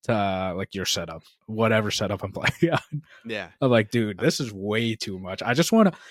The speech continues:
Speaker 1: how come I can't just grab a controller, sit down, and play? And all my settings are the same, and the only thing I need to change is sense."
Speaker 2: Well, that was one nice thing, um, about the beta. I mean, not say, like, the only nice thing. It was one thing that they, I enjoyed,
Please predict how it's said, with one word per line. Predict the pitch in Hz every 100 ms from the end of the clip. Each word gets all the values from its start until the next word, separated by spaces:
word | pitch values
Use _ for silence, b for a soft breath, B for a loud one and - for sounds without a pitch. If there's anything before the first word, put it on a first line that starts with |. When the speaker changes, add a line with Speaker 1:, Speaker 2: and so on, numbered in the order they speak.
| B B
Speaker 1:
how | 131 147
come | 190 180
I | 160
can't | - 143
just | 123
grab | 104 98 113
a |
controller, | 131 117 110 104 104 104 -
sit | - 117
down, | 101 95 92 92 _ _ -
and | 123 -
play? | 110 82 87 -
And | 131
all | 117 123
my | 156 143
settings | - 127 127 139 127
are | 113
the |
same, | 98 110 107 135
and | 120
the | 113
only | 113 127
thing | 127 127
I | 117
need | 123
to |
change | 101 - 104 117
is | 110 95 -
sense." | 98 90 - - _ _ _ _ _ _ B B B B -
Speaker 2:
Well, | 127
that | 151 226
was | 269 220
one | 139 147 143
nice | 117 113 -
thing, | - 127 127 120 _ _ _ -
um, | 110 101 - -
about | 101 104 104
the | 98
beta. | 110 113 113
I |
mean, | 131 110
not | 113 -
say, | 104
like, | 90 90
the | 113
only | 104 107 104
nice | 87 87 -
thing. | 92
It | 101 107
was | 127 135
one | 117 117
thing | 120
that | 120 104
they, | 107
I | 101
enjoyed, | 98 98 101 98 104